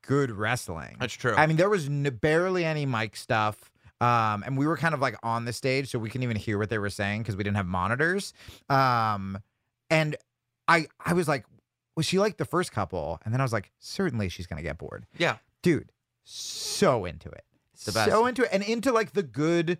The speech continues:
Speaker 1: spots, into, like, the Matt Riddle back and forth, into, like, you know. Um, so that's the move, by the way.
Speaker 2: The
Speaker 1: If
Speaker 2: best.
Speaker 1: you wanna take a date,
Speaker 2: N X T is the best.
Speaker 1: they're so good.
Speaker 2: It's so good.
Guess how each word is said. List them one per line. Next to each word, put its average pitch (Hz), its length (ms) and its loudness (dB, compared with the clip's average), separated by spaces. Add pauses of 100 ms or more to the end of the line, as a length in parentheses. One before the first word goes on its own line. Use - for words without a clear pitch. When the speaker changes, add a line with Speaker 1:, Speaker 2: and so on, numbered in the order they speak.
(120)
Speaker 1:
spots, - 720 0
into, 147 300 -2
like, 139 260 2
the 135 120 0
Matt 131 280 2
Riddle 135 560 2
back 117 260 -2
and 113 140 -8
forth, 107 420 -2
into, 120 240 0
like, 107 340 -2
you 135 100 0
know. 117 280 0 (320)
Um, 110 760 2 (200)
so 151 180 0
that's 147 220 2
the 127 80 -6
move, 98 220 -4
by 87 140 -4
the 73 80 -10
way. 62 120 -10
Speaker 2:
The 143 60 -10
Speaker 1:
If - 40 -4
Speaker 2:
best. 160 140 0
Speaker 1:
you 127 80 0
wanna 127 140 0
take 113 180 -4
a 110 40 -2
date, 92 320 -4 (200)
Speaker 2:
N 135 120 0
X 147 120 -4
T 160 100 0
is 151 80 0
the 156 80 0
best. 143 380 -2
Speaker 1:
they're 104 240 -2
so - 460 -6
good. 78 180 -14
Speaker 2:
It's - 140 -14
so 143 160 0
good. 131 240 -4